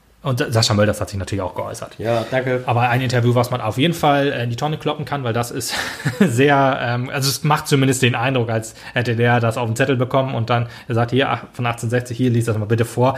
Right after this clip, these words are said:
Speaker 1: das, äh, vertritt unseren Punkt.“ Und ja, er hat nämlich gesagt, irgendwie, wer den, äh, wer jetzt Abbruch fordert, hat den Fußball nie geliebt und so, also soll die Fresse
Speaker 2: Ja.
Speaker 1: halten.
Speaker 2: Ja, ja.
Speaker 1: Also man, es gibt halt Argumente für und gegen und ich glaube, das Geld,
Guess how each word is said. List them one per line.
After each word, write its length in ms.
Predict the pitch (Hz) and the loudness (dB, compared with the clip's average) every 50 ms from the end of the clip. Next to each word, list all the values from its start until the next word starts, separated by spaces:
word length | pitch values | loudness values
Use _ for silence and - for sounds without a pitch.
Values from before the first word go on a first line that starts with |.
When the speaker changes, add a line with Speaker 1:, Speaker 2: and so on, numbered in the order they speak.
| - - - | -4 -8 -4
Speaker 1:
das, 240 | - 107 - - | -4 -4 -4 -4
äh, 160 | - 131 113 110 | -4 -4 -4 -2
vertritt 320 | - - 117 - 135 123 | -2 -4 0 0 0 0
unseren 260 | 143 120 110 107 107 | 0 -2 0 -2 -2
Punkt.“ 320 | - - 127 131 135 131 - - - - - 156 - - 98 | 0 0 0 0 0 -2 -8 -12 -14 -10 -10 -6 -4 -2 0
Und 260 | - 160 120 113 - - - 151 165 175 170 143 | 2 2 0 0 -6 -10 -14 -12 -8 -8 -6 0
ja, 160 | - 113 113 | 2 2 4
er 60 | 120 | 4
hat 80 | 120 131 | 4 4
nämlich 180 | 143 139 120 117 | 4 4 4 4
gesagt, 300 | 131 117 127 127 127 - | 4 4 4 4 2 0
irgendwie, 240 | 139 120 127 123 | 2 2 2 4
wer 160 | 117 120 123 120 | 4 4 4 4
den, 340 | 117 117 117 123 131 139 | 2 2 2 0 -2 -4
äh, 200 | 135 131 127 123 113 | -4 -2 -2 0 0
wer 80 | 123 123 | 2 2
jetzt 160 | 123 120 117 | 2 0 0
Abbruch 240 | 127 135 127 - 120 | -2 -2 -2 -2 -4
fordert, 300 | - - 123 117 110 101 | 0 0 2 2 2 2
hat 100 | 104 101 | 2 0
den 120 | 107 104 | 0 -2
Fußball 380 | 104 - - 123 117 - 107 101 | -2 -4 -4 -4 -2 -2 -2 -2
nie 140 | 101 104 98 | -2 -2 -2
geliebt 320 | 104 101 101 107 - - | -2 -2 -2 -2 -2 -4
und 140 | 104 92 - | -6 -6 -6
so, 80 | - | -10
also 280 | - 98 98 92 95 92 | -10 -10 -12 -12 -12 -12
soll 140 | 92 92 90 | -12 -10 -10
die 80 | 90 | -10
Fresse 300 | - - - - 92 92 | -10 -8 -6 -6 -4 -4
Speaker 2:
Ja. 60 | 92 90 | -4 -4
Speaker 1:
halten. 260 | 90 87 90 98 - - | -6 -8 -10 -12 -12 -12
Speaker 2:
Ja, 60 | 101 | -12
ja. 560 | 92 90 87 85 82 85 80 - - - - | -12 -12 -10 -10 -10 -10 -10 -12 -12 -4 0
Speaker 1:
Also 140 | 120 117 120 | 2 4 4
man, 320 | 120 123 127 127 139 135 156 | 4 2 2 0 -2 -2 -6
es 100 | 135 - | -4 0
gibt 200 | 185 180 185 160 | 0 0 2 2
halt 200 | 165 175 190 - | 2 2 2 0
Argumente 380 | 160 160 170 160 156 156 - | 0 0 2 2 0 0 -2
für 240 | - - - 151 143 | -6 -6 -2 0 0
und 100 | 139 123 | 0 2
gegen 240 | 117 120 117 104 113 | 0 0 0 0 -2
und 80 | 117 | -2
ich 100 | 117 117 | -4 0
glaube, 220 | 117 160 170 175 185 | 2 2 2 2 2
das 200 | 151 135 - - | 0 0 0 2
Geld, 320 | 143 143 151 165 165 165 | 2 2 2 2 0 -4